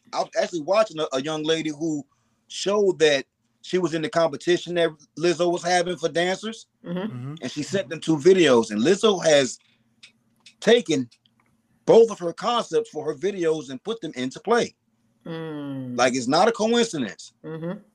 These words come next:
Speaker 1: It's a, a white lady. She's a plus size model. She's a dancer, talented. Lizzo is being exposed.
Speaker 2: I don't know if y'all remember a couple years ago, it was something about an Uber Eats. You remember?
Speaker 3: I remember that.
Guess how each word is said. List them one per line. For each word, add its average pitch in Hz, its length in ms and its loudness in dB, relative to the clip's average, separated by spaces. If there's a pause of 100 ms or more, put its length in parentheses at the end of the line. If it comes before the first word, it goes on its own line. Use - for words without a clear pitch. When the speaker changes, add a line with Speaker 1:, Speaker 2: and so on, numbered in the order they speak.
(180)
Speaker 1:
It's 147 160 -6
a, - 60 2 (140)
a 151 220 6
white 185 280 0
lady. 156 280 -2
She's 156 300 -8
a 156 140 0
plus 180 280 0
size 175 380 -2
model. 185 340 0
She's 151 240 -10
a 131 60 -12
dancer, 175 560 -4 (760)
talented. 185 580 2 (840)
Lizzo 240 420 0
is 185 120 -6
being 190 340 -6
exposed. - 800 -4 (1040)
Speaker 2:
I 208 120 4
don't 311 120 6
know 254 80 10
if 254 80 6
y'all 240 180 8
remember 220 380 8
a 196 80 6
couple 233 260 4
years 240 300 0
ago, 180 300 8
it 208 220 4
was 190 160 -2
something 226 340 -2
about 180 260 2
an 151 60 -4 (120)
Uber 208 300 -2
Eats. 247 400 -4 (200)
You 196 80 -8
remember? 196 380 2
Speaker 3:
I 127 120 -2
remember 156 420 -4
that. 104 280 -12